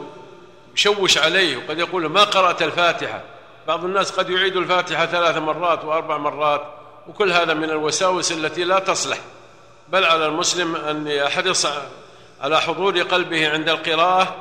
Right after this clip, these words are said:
ولا يلتفت للشيطان إذا قال: "ما قرأت وما قرأت". أما لو تحقق كما قال هذا السائل، لو تحقق أنه ما قرأ الفاتحة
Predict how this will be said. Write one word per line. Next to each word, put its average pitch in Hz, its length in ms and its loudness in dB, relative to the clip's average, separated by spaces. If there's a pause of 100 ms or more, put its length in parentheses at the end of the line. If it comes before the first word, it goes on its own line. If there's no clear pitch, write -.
(160)
ولا 220 300 8
يلتفت 160 400 0
للشيطان 156 640 0
إذا 147 200 -2
قال: 151 260 0
"ما 156 140 2
قرأت 156 440 0
وما 139 280 -2
قرأت". 131 340 -4 (720)
أما 208 420 4 (120)
لو 160 140 0
تحقق 185 560 -2
كما 160 260 0
قال 165 280 0
هذا 147 280 2
السائل، 165 640 2 (400)
لو 156 80 0
تحقق 165 540 -2
أنه 147 420 0
ما 180 180 2
قرأ 170 380 2
الفاتحة 147 640 2